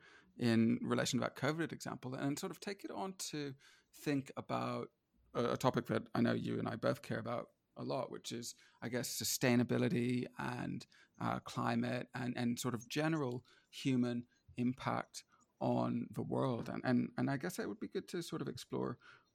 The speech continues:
whether you think our, our sort of biases have anything to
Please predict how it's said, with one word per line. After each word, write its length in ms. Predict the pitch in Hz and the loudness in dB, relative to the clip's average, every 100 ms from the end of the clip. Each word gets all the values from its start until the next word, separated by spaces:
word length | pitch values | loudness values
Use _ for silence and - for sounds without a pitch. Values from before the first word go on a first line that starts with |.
| 123 120 | -6 2
whether 240 | 165 170 | 4 6
you 180 | 180 180 | 4 2
think 300 | - 165 147 | 2 0 2
our, 260 | 139 135 135 | 2 2 2
our 200 | 131 131 | 0 0
sort 160 | 131 | -2
of 120 | 120 - | -6 -2
biases 640 | 127 147 135 127 123 123 - - - _ _ 127 | 2 2 2 -2 -4 -6 -12 -20 -20 _ _ -8
have 460 | 135 143 143 123 - | 0 4 4 2 -2
anything 680 | 139 147 135 139 135 131 131 | 0 0 -2 -2 -2 -2 -4
to 140 | - | -8